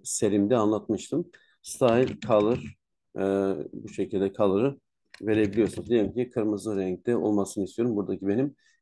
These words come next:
This is an H T M L M elementin kırmızı olmasını istiyorum. Bu şekilde yaptığınız zaman, sayfayı yenilediğiniz zaman This is an H one element kırmızı oldu.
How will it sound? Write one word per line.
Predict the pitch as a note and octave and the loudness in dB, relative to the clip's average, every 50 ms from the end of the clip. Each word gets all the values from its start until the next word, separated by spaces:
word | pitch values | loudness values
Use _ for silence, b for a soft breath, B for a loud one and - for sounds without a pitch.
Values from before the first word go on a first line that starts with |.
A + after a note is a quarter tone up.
| _ - | _ -2
This | A2+ G#2 G2 | -2 -2 -2
is | - - | -2 -2
an | A2 G#2 - - | 0 0 0 0
H | G#2 G2+ F#2+ - | -2 -2 -2 -2
T | - G#2 | -2 0
M | G2 G2 F2+ - | 0 0 0 0
L | - G#2+ | 0 2
M | G#2+ F#2+ | 2 2
elementin | F2+ F#2 F#2+ F#2 F#2 F#2 - C#3+ C3+ C3+ | 2 2 0 0 0 0 -2 -2 -4 -2
kırmızı | - B2+ A#2 A2 G2 G2 | 0 0 0 0 0 0
olmasını | G2 F2+ F#2 F#2 - - F#2 F2+ | 0 0 -2 -2 -2 -2 -4 -4
istiyorum. | - - - F#2+ - - - _ - - - - - - | -2 -4 -6 -6 -6 -8 -12 _ -18 -16 -14 -10 -6 -4
Bu | |
şekilde | - - C3+ A#2 B2+ A#2 A2 | 0 0 2 4 4 6 6
yaptığınız | A2+ G#2+ G#2 G#2+ - - A2+ A2 G#2+ F#2 | 6 6 4 2 0 2 2 2 2 2
zaman, | G#2 F#2+ G2 G2+ | 0 0 0 -2
sayfayı | G2+ - A2 A2 G#2 - G#2+ G2+ G2+ | -2 0 -2 -2 0 0 0 2 2
yenilediğiniz | A2 A#2 A2 A2 A2 G#2 A2 A2+ A2 G2 F2 | 4 4 4 2 2 2 2 0 0 0 -2
zaman | F#2+ G2 A#2+ C3+ C3 | -2 -2 -2 0 -2
This | A2 G#2+ - | -2 -6 -8
is | - - | -6 -4
an | A#2 A#2 A2 | -2 -2 0
H | - G#2 F#2+ - - G#2 | -2 -2 -4 -4 -2 -2
one | G2 G2+ | 0 0
element | F#2 G2+ B2+ C#3+ B2 - | 0 0 0 0 -2 -4
kırmızı | - C3 A2+ A2 G#2+ G2 F#2+ G#2+ | -2 0 0 0 0 0 0 0
oldu. | F#2+ F2 E2+ F#2 | 0 0 -2 -6